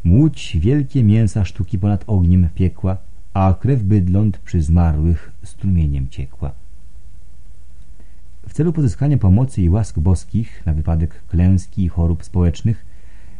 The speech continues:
Grecy urządzali rzezie ofiarne dla przebłagania bóstwa. "Bijmy owce i kozy dla niego w ofierze,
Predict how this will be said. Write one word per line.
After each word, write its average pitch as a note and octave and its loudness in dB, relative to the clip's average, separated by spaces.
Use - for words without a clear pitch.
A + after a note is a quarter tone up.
Grecy B2 2
urządzali A#2+ 4
rzezie A#2+ 2
ofiarne F#2 4
dla E2+ 2
przebłagania D2+ 0
bóstwa. C2 -6
"Bijmy C3 6
owce A2 0
i F#2+ 4
kozy F#2+ 4
dla E2 4
niego E2 6
w E2+ -2
ofierze, F2 2